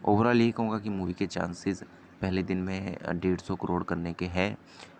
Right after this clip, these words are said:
और एक सौ पच्चीस, एक सौ तीस करोड़ का मुझे लगता है कि definitely मूवी वर्ल्ड वाइड में कलेक्शन करेगी, करेगी। क्या मूवी पहले दिन में दो सौ करोड़ जा सकती है? आप मुझे कमेंट बॉक्स में लिख के बताएं, क्या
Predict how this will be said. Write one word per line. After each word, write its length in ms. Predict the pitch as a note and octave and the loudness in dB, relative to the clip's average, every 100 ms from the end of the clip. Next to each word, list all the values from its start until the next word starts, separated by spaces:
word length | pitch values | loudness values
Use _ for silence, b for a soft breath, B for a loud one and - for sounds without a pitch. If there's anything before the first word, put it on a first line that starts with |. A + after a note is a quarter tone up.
| - | -4
और 220 | F2+ F#2+ G2 | 2 2 2
एक 260 | F#2+ - | 0 -2
सौ 260 | - - G2 | -8 -4 -2
पच्चीस, 460 | - F2 - F#2 | -2 -6 -6 -6
एक 120 | F#2+ E2+ | -6 -6
सौ 140 | F2+ | -8
तीस 240 | - F2+ | -4 -4
करोड़ 220 | - F2 E2+ | -4 -6 -2
का 100 | F2+ | -2
मुझे 200 | F2 F2+ | -2 -4
लगता 240 | E2+ F2+ | -4 -8
है 60 | F2 | -6
कि 100 | F2 | -6
definitely 440 | F2 F2 F2 F2+ | -6 -6 -8 -6
मूवी 340 | F2 E2+ G#2+ - B B - | -6 -4 -6 -8 B B -4
वर्ल्ड 240 | F2+ F2 E2+ | 0 2 0
वाइड 160 | E2 | -2
में 120 | - F2 | -4 -6
कलेक्शन 400 | - - G2 - - - - | -8 -6 -8 -8 -16 -18 -6
करेगी, 360 | - B1+ - | -4 -4 -6
करेगी। 380 | - - - - - B B B - | -10 -10 -12 -14 -16 B B B -2
क्या 120 | G#2+ | 0
मूवी 220 | G#2+ A2 | 2 0
पहले 260 | - F#2+ G2 | 0 -2 -2
दिन 140 | G2+ | -4
में 160 | F#2+ F2+ | -6 -4
दो 140 | F2+ | -4
सौ 120 | - | -4
करोड़ 220 | - F#2+ | -4 -2
जा 140 | F2+ F2 | -2 -4
सकती 340 | F#2+ - G2+ | -6 -6 -4
है? 180 | G2+ G#2+ B B B - | -4 -6 B B B -2
आप 120 | F#2+ | 0
मुझे 180 | F#2 F#2 | 0 -2
कमेंट 220 | F2+ F2 | -2 -2
बॉक्स 260 | E2+ E2+ - | 0 -2 -4
में 80 | F2+ | -6
लिख 120 | F2 | -4
के 100 | - | -6
बताएं, 280 | F2 F2+ F#2 | -2 -2 -2
क्या 180 | F#2+ | -2